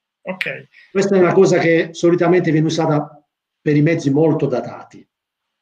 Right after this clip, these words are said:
Speaker 1: Ok, allora, tornando a bomba, si parlava delle fotografie, quindi abbiamo detto
Speaker 2: Sì.
Speaker 1: sfondo uniforme, eh, cavalletti, meglio se centrale o se laterale, meglio se mettere sotto un, un piccolo spessore per tenere la moto più dritta.
Speaker 2: Esatto.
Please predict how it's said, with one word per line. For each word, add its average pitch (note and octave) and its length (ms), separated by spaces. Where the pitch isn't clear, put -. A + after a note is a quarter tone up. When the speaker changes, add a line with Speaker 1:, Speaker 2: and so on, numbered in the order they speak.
Speaker 1:
Ok, E3 440
allora, G3 380
tornando B3 720
a F#3+ 160
bomba, C#3+ 640
si A3 180
parlava G#3+ 360
delle G3 180
fotografie, D#3 800
quindi G3 200
abbiamo G#3 240
detto E3 320
Speaker 2:
Sì. - 180
Speaker 1:
sfondo A#3+ 280
uniforme, C#3 840
eh, E3+ 440
cavalletti, A3 1120
meglio G#3 420
se F#3+ 200
centrale G3+ 840
o F#3 160
se F#3 160
laterale, G3 1000
meglio F#3 320
se F3 180
mettere F3 280
sotto F#3 340
un, F3+ 220
un E3 380
piccolo F3+ 420
spessore F#3 640
per F3 140
tenere E3 200
la E3 80
moto D#3+ 320
più - 160
dritta. - 380
Speaker 2:
Esatto. G3+ 420